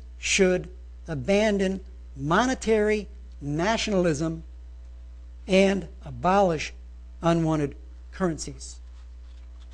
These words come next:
Okay? I've got an article, another article. It's from the Council for Justice and Peace, and it came out in two thousand eleven.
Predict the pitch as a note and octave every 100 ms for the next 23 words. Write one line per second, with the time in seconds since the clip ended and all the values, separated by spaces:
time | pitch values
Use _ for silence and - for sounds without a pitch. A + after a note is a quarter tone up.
0 | - - - - F3 - - - - -
1 | - - - - - F3 D#3+ G3 G3 -
2 | D#3+ F3 G#3 G3+ E3 D3+ - - - -
3 | - - E3+ F3+ G3+ E3 D3+ C#3 D#3+ D#3
4 | - - - - - G3+ E3 D3 C3 E3
5 | E3 D#3+ C#3 - C3+ A#2+ G3 - F3+ -
6 | - - G#3 D#3 - - - - D#3+ F#3
7 | G3+ F#3 E3 D3 D#3 - D#3+ F3 D#3 C3+
8 | C3+ F3 D3+